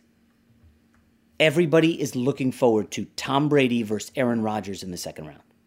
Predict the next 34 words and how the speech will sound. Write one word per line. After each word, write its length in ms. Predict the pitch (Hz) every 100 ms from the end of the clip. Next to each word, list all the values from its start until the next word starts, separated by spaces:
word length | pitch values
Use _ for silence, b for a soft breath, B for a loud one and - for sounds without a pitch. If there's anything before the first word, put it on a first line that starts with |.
| _ _ _ _ _ _ _ _ -
Everybody. 420 | 180 151 - - _ -
The 100 | 135
T 160 | 185
V 140 | 175 180
networks 400 | 165 160 165 -
will 80 | 139
be 80 |
battling 520 | 123 - 156 190 180 170
over 160 | 165
that 200 | 160 151
game. 320 | 160 151 143 139 b b -
It 160 | 180 190
will 100 | 170
probably 520 | - 185 190 175 180
be, 420 | 147 165 160 147 b b b b _
to 140 | 180
this 220 | 175 185 185
date 260 | 175 180
in 140 | 180 170
the 80 |
season, 500 | 156 160 151 151 139
the 180 | 110 151
most 380 | 143 131 160 160
viewed 380 | 127 156 160 131
game 400 | 151 151 143 143 -
in 100 | 160
the 120 | 151
N 80 | 147
F 160 | 139
L. 340 | 143 131 131 b b b b b -
I 100 | 151
don't 380 | - 190 294
think 160 | 330 339
we've 200 | 202 -